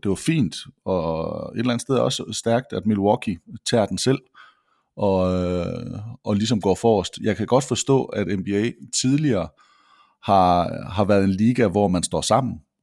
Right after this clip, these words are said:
hvor man, man gør noget sammen, og man støtter hinanden, og derfor så virkede det lidt underligt, at Milwaukee på den måde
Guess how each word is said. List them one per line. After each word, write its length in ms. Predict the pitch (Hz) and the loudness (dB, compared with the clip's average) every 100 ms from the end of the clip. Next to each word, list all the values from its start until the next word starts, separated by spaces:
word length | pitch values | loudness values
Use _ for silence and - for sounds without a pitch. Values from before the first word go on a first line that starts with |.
| 190 104 | -14 -2
hvor 200 | 101 92 | 2 2
man, 400 | 87 80 78 - - | 2 -2 -4 -10 -6
man 200 | 95 87 | -4 0
gør 120 | 117 131 | 2 4
noget 180 | 113 | 4
sammen, 340 | - 104 92 - | 2 0 0 -2
og 100 | 87 | -4
man 120 | 80 | -4
støtter 320 | - 123 127 | 0 2 4
hinanden, 500 | 104 92 95 117 104 - _ _ _ _ | 2 2 0 -2 -4 -10 _ _ _ _
og 140 | - - | -8 0
derfor 280 | 131 113 107 | 2 4 2
så 160 | 101 107 | 0 0
virkede 360 | 107 113 104 | 2 2 2
det 100 | 98 | 2
lidt 140 | 104 107 | 2 4
underligt, 420 | 104 110 95 - | 4 2 0 -2
at 100 | 90 98 | -4 -2
Milwaukee 460 | 90 87 101 104 | 0 2 0 0
på 80 | - | -2
den 220 | 78 113 98 | 0 2 4
måde 200 | 95 | 2